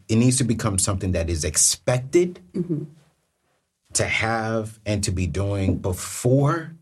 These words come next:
Speaker 1: we get married. I am not married. I don't know all of the, the facts and the stats.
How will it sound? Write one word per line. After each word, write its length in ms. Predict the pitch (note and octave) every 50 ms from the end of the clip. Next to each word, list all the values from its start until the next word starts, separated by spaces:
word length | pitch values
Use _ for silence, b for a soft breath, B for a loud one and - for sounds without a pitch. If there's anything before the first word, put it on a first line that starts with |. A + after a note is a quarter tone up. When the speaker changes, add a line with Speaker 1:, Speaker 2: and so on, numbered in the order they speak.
| _ _ _ _ _ _ _ _ _
Speaker 1:
we 140 | - F2+ F#2+
get 220 | F#2 D2 D#2 C2 B1+
married. 320 | C2+ C2 G#1+ G1+ G1+ - - _ _ _ _ _ _ _ _ _ _ _ _ _ _ - _ -
I 140 | A#2+ B2+
am 100 | D3 C3
not 180 | G2 D2 - -
married. 400 | F2 G2+ G#2+ A#2 A#2 A2 A2 - - - - _ _ _ _ _ _ _
I 120 | G#2+ A#2 C3+
don't 160 | C#3 B2 A#2
know 160 | A2+ G#2 F#2+
all 320 | - - F#2+ F#2+ F#2+ F#2+ -
of 260 | - F#2 F2+ E2 D#2+
the, 180 | E2 D#2 D2+ D2
the 120 | - D2+ D2
facts 440 | - - - G2 G2 F#2+ F#2 -
and 100 | - F2+
the 40 | D#2+
stats. 600 | D#2 - - G2 F#2+ F#2+ F2+ - - - - -